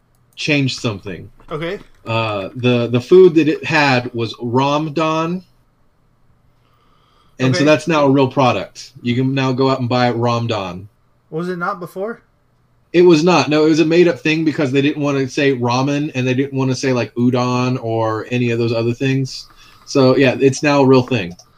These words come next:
Speaker 2: Okay. I had no idea what you were talking about when you put this in the,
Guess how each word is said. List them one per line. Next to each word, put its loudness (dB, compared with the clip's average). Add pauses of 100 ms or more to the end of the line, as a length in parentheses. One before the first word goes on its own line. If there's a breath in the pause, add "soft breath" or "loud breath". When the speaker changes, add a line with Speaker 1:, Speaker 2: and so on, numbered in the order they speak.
(440 soft breath)
Speaker 2:
Okay. -4 (720)
I -2
had -2
no 0
idea 0
what -4
you -4
were -4
talking -6
about -8
when -10
you -12
put -12
this -10
in -12
the, -14